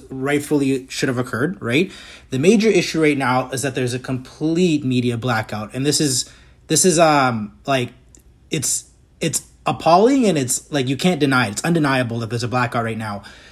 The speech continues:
None of the major news agencies are essentially covering this. Well, I, that's not true. C B C, obviously, being a state-run media agency,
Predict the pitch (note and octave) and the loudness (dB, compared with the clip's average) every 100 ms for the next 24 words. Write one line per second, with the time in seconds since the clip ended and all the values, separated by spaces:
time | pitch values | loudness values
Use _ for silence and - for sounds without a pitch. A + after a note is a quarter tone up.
0 | - - _ - F#3 A3 A3+ G#3 F#3+ F3+ | -20 -20 _ -4 2 6 6 6 6 6
1 | F#3 F#3 D3+ D3+ D3+ C#3+ C#3+ D3 - C#3 | 6 4 2 0 0 0 0 -2 0 0
2 | C3+ A#2+ C3+ B2+ C#3 B2+ C3+ C#3 C#3 C3 | 0 -2 -4 -4 -4 -2 -2 -2 -2 -2
3 | B2+ C#3+ D3+ D#3+ F3 E3 E3+ B2 - G#2 | -2 -2 -2 -2 0 -2 -2 -4 -6 -10
4 | - G#3 G3+ G3 F#3+ D3 D#3 D#3 D3 C#3+ | 0 2 4 4 2 2 2 2 0 -2
5 | B2+ C#3 B2+ - C#3 C3 C3 B2+ B2 B2+ | -2 -2 -2 -4 -2 -4 -4 -4 -4 -4
6 | B2+ B2 A#2+ B2 - B2 B2 | -4 -6 -4 -2 -2 0 -2